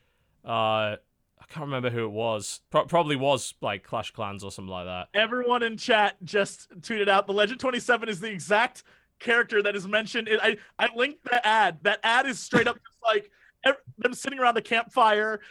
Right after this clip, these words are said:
Speaker 2: and, like, playing this game, like, "Oh, the Legend twenty-seven comes out of
Speaker 1: Legend
Speaker 2: nowhere
Speaker 1: twenty-seven.
Speaker 2: and destroys all my armies." And the girl's like,
Speaker 1: Some s-
Speaker 2: "I'm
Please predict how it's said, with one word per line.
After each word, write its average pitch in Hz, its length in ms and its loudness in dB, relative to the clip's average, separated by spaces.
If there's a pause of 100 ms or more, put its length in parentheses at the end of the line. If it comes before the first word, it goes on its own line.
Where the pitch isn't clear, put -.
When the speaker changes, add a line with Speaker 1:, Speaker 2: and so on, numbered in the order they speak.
(160)
Speaker 2:
and, 226 80 -4
like, 233 280 2
playing 233 280 0
this 240 160 -6
game, 214 300 2
like, 202 220 -2
"Oh, 247 320 4 (380)
the 247 80 4
Legend 262 300 2
twenty-seven 262 400 0
comes 254 200 -2
out 247 80 4
of 180 60 0
Speaker 1:
Legend 139 120 0
Speaker 2:
nowhere 254 220 8
Speaker 1:
twenty-seven. 151 160 -6 (100)
Speaker 2:
and 254 80 -12
destroys - 480 2
all 269 240 8
my 220 240 4
armies." 226 540 2 (120)
And 190 100 -4
the 240 120 0
girl's 247 360 -6
like, 403 240 2 (1000)
Speaker 1:
Some 170 240 0
s- 147 140 -6 (100)
Speaker 2:
"I'm 294 100 2